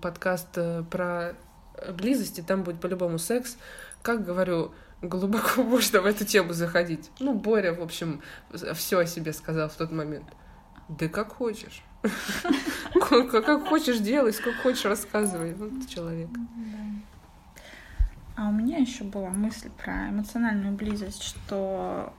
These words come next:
Speaker 2: вообще про близость, и которая и обуславливает и секс хороший. Ам, то, что, то, что разговаривать. Вот то, что Ира говорила,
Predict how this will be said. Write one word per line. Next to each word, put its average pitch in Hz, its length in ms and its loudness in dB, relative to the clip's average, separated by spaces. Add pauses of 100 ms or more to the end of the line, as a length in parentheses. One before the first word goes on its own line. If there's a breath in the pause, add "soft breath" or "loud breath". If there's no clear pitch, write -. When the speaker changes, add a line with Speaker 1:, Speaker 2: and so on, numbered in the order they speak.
Speaker 2:
вообще 208 280 0
про - 200 -6
близость, 202 540 -6
и 185 120 -6
которая 185 540 -10
и - 20 -10
обуславливает 190 800 -8
и 196 100 -12
секс 165 300 -12
хороший. 190 540 -10 (600 loud breath)
Ам, 196 460 -4
то, 247 140 0
что, 202 1160 -6 (680)
то, 247 180 -2
что - 360 -6
разговаривать. 196 800 -6 (800)
Вот 202 200 -4 (380)
то, 233 120 0
что 220 240 -6
Ира 240 380 0
говорила, 202 720 -2